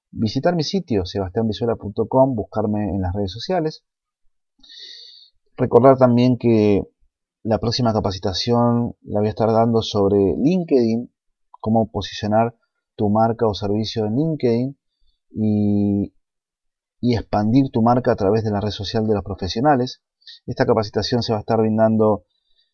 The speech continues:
el día diez, el próximo diez de diciembre en la zona céntrica de la Ciudad Autónoma de Buenos Aires.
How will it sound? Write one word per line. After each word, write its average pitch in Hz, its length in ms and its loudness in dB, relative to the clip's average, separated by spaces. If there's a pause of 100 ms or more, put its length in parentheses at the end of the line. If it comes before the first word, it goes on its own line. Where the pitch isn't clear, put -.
(100)
el 110 140 0
día 117 260 6
diez, 120 600 2
el 104 140 -6
próximo 113 480 0
diez 107 180 -2
de 107 80 0
diciembre 123 400 -2
en - 20 0
la 98 80 -2
zona 107 320 -4
céntrica 110 480 -2
de 104 80 4
la 98 80 2
Ciudad 104 240 -2
Autónoma 101 360 -2
de 95 40 0
Buenos 117 260 -2
Aires. 220 380 -2